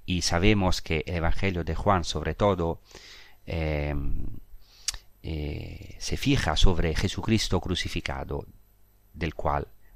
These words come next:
brotan fuentes de sangre y agua, porque es la fuente escatológica, la fuente mesiánica.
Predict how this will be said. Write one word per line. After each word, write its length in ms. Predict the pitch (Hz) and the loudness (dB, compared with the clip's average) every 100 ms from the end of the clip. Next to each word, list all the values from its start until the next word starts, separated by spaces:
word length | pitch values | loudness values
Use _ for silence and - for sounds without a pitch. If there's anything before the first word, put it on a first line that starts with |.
| - | -2
brotan 640 | 82 85 78 - 71 71 - - | 2 4 2 -2 -4 -6 -12 -14
fuentes 680 | - 107 90 - 78 - - | -2 0 0 -2 -4 -6 -4
de 240 | 87 76 - - - - _ - | -2 -2 -8 -20 -20 -20 _ -4
sangre 640 | - 95 90 82 85 82 | 0 2 2 0 -2 -2
y 260 | - 104 - - | 0 -2 -2 -2
agua, 600 | 87 87 82 87 85 85 | 2 2 2 2 4 4
porque 340 | 87 - 90 | 2 0 -4
es 220 | 85 - | -4 -2
la 100 | 85 | 12
fuente 720 | - - 120 123 101 87 - | 12 12 10 6 4 0 -4
escatológica, 840 | 78 - 82 80 80 78 - - 76 | -4 -2 -2 -2 -2 -4 -6 -4 0
la 120 | 80 | 2
fuente 680 | - 127 135 120 90 76 | 4 6 6 6 0 -2
mesiánica. 800 | 73 73 - 143 135 - - - | -4 -4 -4 -6 -6 -12 -14 -16